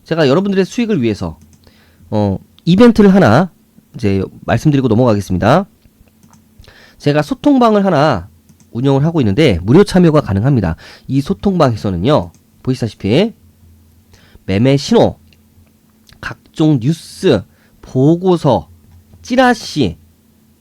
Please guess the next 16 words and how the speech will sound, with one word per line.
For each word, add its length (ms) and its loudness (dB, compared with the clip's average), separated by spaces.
실시간으로 680 0
다 300 -12
올려드리고 360 -4
있어요. 300 -16
오늘 220 4
같은 280 2
경우는 220 2
대한전선 840 2
추천드려서 760 0
수익 240 -4
내고 220 2
난 140 0
케이스, 640 -2
그리고 440 -2
어저께는 500 -2
에이치엘비. 540 -4